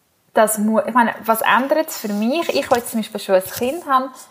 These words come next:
jemandem, der schwanger ist, go sagen, „Du, also das ist ja der absolute Horror, du, nein, also Himmels Willen, die Geburt und weiss nicht was.“ Das ist nur, dass ich mich irgendwie kann besser fühlen kann, weil ich es dieser Person nicht mag gönnen, dass sie, weil ich könnte positiv, also positive,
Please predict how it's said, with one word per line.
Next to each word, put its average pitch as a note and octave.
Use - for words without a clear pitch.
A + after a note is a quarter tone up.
jemandem, A#3
der G3
schwanger A3
ist, A#3
go G#3
sagen, G3
„Du, -
also G3
das F#3
ist F#3
ja F3+
der F3+
absolute G#3
Horror, F#3+
du, F3+
nein, F#3
also F3+
Himmels A#3
Willen, G#3
die -
Geburt D4
und A3
weiss B3+
nicht C4
was.“ A#3
Das F#4
ist G4+
nur, G#3+
dass C#4
ich A3+
mich A3
irgendwie F#3+
kann -
besser G3
fühlen G#3+
kann, B3+
weil G3
ich F#3+
es -
dieser A#3
Person G#3
nicht G3+
mag F3+
gönnen, G#3
dass F3+
sie, C4+
weil G#3
ich -
könnte F3
positiv, G#3
also F#3
positive, F3+